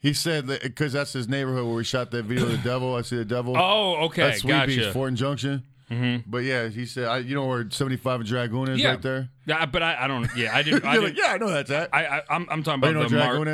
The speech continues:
Speaker 1: is?
Speaker 2: Margaret. That's the part I don't
Speaker 1: Yeah, that's the
Speaker 2: understand.
Speaker 1: crackhead bitch.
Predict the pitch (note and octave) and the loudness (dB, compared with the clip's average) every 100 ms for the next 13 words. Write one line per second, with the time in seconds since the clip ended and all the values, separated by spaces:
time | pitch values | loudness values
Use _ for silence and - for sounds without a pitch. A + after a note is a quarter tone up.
0 | D#3 - _ - - - B2+ B2+ A#2 A2+ | -2 -6 _ -10 -6 -2 0 0 0 -2
1 | A2+ A#2+ F#2+ - G#2 A#2+ A2 G2+ G2+ F2+ | 0 0 -2 -8 -2 -2 -2 -8 -12 -12
2 | F2+ C3 C3 C3+ - - C3 A#2+ G#2+ F#2 | -4 0 0 -2 -6 -2 -4 -2 -6 -4
3 | G2+ - | -8 -8